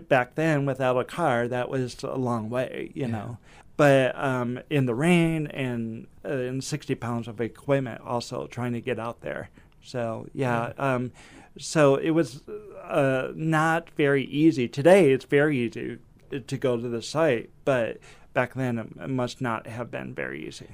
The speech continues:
Speaker 2: Also, too, it's like, when you also look at, like, the significance of, of, like, what he did, too, what did that do for his career or notoriety as,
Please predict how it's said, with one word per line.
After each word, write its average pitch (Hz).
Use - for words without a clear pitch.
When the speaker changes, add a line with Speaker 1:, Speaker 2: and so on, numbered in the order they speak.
Speaker 2:
Also, 175
too, 208
it's 156
like, 143
when 135
you 131
also 135
look 135
at, 123
like, 117
the -
significance 117
of, 107
of, 107
like, 107
what 120
he 120
did, 113
too, 139
what 151
did 185
that 151
do 131
for 117
his 123
career 127
or 117
notoriety 117
as, 107